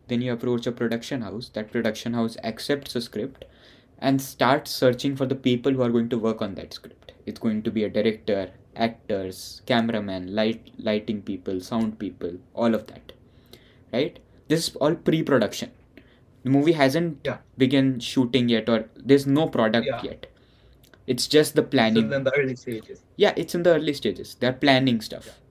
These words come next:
Speaker 1: They're bringing stuff together, bringing people together. This is what you were mentioning. Like, having a strong foundation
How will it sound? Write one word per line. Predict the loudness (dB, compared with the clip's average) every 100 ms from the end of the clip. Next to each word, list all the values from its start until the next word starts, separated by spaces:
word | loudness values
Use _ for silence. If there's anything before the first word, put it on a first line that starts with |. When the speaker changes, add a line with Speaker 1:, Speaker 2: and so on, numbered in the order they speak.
| 0
Speaker 1:
They're | 0 0 -4
bringing | 2 6 8 6 2 -2
stuff | -6 -2 -2 -2
together, | -4 -4 -10 -16 -4
bringing | 0 0 0
people | -2 -2 -2 -6
together. | -8 -12 -14 -20 _ -20 -20 -20 -20 _ -4
This | 0 2 4
is | 2 0 -14 -18 _
what | 4 6
you | 6
were | 4
mentioning. | 2 -2 -4 -8 -10 _ _ _ _ _ -20 _ _ 2
Like, | 4 4
having | 4 4 4 2
a | 0
strong | 2 2 2
foundation | 2 0 2 4 2 2 -2 -4